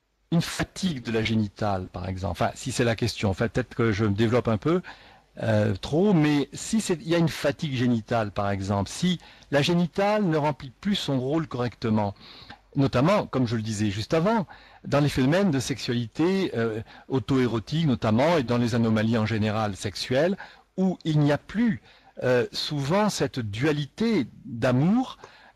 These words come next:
euh, car l'amour, euh, il est non seulement un sentiment, mais c'est aussi une activité sexuelle, mais qui doit être portée, qui doit être portée par un sentiment d'amour.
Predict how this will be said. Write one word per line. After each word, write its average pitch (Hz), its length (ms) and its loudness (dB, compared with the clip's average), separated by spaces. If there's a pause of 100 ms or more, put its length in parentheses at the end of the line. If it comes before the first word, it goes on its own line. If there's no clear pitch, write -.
euh, 131 300 2
car 131 240 0
l'amour, 131 540 2
euh, 101 420 -4
il 113 140 -2
est 117 120 2
non 117 140 4
seulement 127 320 2
un 117 80 2
sentiment, 143 540 0
mais 165 100 4
c'est 131 220 -4
aussi 127 420 -6
une 120 100 2
activité 113 460 -4
sexuelle, 196 540 0 (400)
mais 147 240 2
qui - 120 -14
doit 123 100 0
être 117 180 -4
portée, 143 540 -2 (280)
qui 131 80 -14
doit 117 120 0
être 120 220 -4
portée 131 400 -2
par 123 200 0
un 120 80 2
sentiment 110 540 0
d'amour. 127 400 2